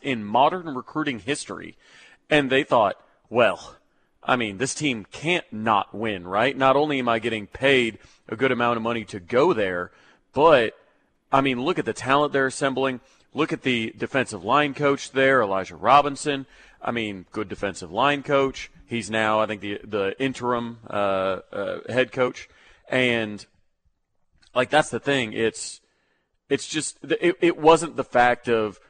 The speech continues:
um, Oklahoma gets all the good, noble, and pure culture, great dudes, and, and A and M got all the slimy, you know, just money-hungry, greedy, you know, losers. Like,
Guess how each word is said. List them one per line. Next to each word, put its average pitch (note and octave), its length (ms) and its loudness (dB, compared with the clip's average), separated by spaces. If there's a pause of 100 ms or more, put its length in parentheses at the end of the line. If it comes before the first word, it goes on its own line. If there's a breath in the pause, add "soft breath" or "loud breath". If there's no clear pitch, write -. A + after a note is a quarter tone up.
(280 soft breath)
um, A2 300 -4
Oklahoma C3+ 640 4
gets A#2 240 -2
all A#2+ 200 2
the A2 100 -4
good, B2 280 0
noble, A#2+ 360 -2
and G2+ 120 -8
pure A#2+ 460 -2
culture, B2+ 640 -2
great B2+ 460 0
dudes, A2 540 -2 (260 soft breath)
and, A#2 220 -2 (260)
and A#2 180 -2
A B2+ 200 4
and A#2+ 80 0
M A#2 180 2
got A2+ 220 4
all A2+ 140 6
the G#2+ 120 -2
slimy, A#2 960 -2 (420 soft breath)
you A#2 140 -8
know, G2 560 -2 (280)
just A#2 320 -4 (420)
money-hungry, A#2+ 1080 -2
greedy, A2+ 800 -4 (260)
you G#2+ 120 -10
know, G2+ 240 -4
losers. G#2 540 -4
Like, B2+ 220 2